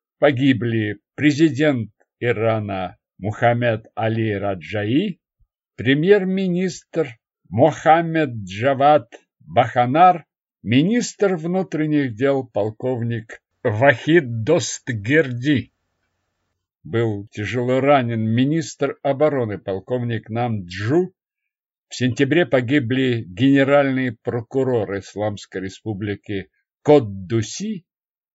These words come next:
и видный лидер исламистов Аятолла Маддани. Это только часть жертв. На самом деле при терактах погибли до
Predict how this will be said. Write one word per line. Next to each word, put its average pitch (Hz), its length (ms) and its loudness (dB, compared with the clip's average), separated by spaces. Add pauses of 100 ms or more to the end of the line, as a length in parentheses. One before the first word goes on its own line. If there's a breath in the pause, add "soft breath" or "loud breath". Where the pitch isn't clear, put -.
и 139 180 6
видный 190 460 -2
лидер 185 600 -2
исламистов 139 1120 -6 (200)
Аятолла 120 880 0 (340)
Маддани. 107 960 -2 (1120)
Это 117 280 -2
только 175 440 0
часть - 680 0
жертв. 131 720 -6 (460)
На 90 120 -10
самом 117 520 -2
деле 160 500 0 (680)
при 117 520 -2
терактах 113 800 -4
погибли 104 640 -6
до 82 400 -6